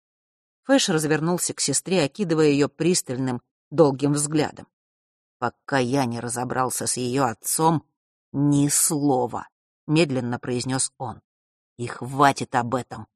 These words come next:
Мне ещё надо Ника перенести в Лазарь, иначе беды не оберёмся. Так что пока. Сама-то доберёшься до башни без проблем?» «Само собой», вздёрнула нос Захара.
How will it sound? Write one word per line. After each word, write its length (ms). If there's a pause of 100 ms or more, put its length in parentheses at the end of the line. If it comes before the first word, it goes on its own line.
(320)
Мне 180
ещё 200
надо 240
Ника 300
перенести 480
в 80
Лазарь, 380 (240)
иначе 300
беды 320
не 140
оберёмся. 580 (240)
Так 140
что 220
пока. 520 (640)
Сама-то 460
доберёшься 540
до 140
башни 320
без 180
проблем?» 520 (400)
«Само 440
собой», 640 (300)
вздёрнула 540
нос 220
Захара. 580